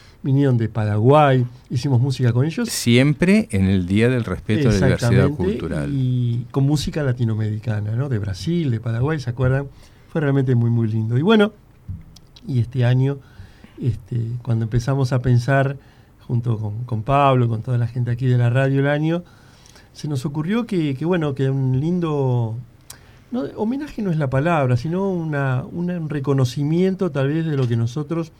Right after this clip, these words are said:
Speaker 1: desde el lado nuestro de la música, un lado, ni mejor, ni peor, ni igual, sino simplemente un lado, que es la música académica que hacemos nosotros,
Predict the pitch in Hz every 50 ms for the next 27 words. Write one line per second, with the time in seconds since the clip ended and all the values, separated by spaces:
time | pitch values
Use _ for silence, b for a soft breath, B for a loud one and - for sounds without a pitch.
0 | b b b - 135 123 143 143 156 185 214 226 208 180 160 165 190 226 254 208
1 | - - - 135 120 117 120 120 b b b b b b b b b b 143 123
2 | 120 120 131 156 175 185 170 - - 160 135 160 160 175 214 - - b b b
3 | b b b b b - - - 233 190 - - - - 208 220 208 151 127 127
4 | 123 120 120 120 120 127 147 - - - - - 127 120 113 107 107 147 151 147
5 | 131 120 120 123 127 127 113 107 117 135 143 147 156 156 - b b b b b
6 | b b b - 143 135 135 131 127 - 139 127 127 123 127 135 139 131 135 131
7 | 127 127 131 131 139 147 147 143 147 160 165 160 - 123 110 113 113 117 120 120
8 | 120 - 127 123 117 117 120 131 127 143 175 190 175 156 139 131 127 120 123 113
9 | - 143 139 143 147 156 151 - 165 147 151 165 170 170 -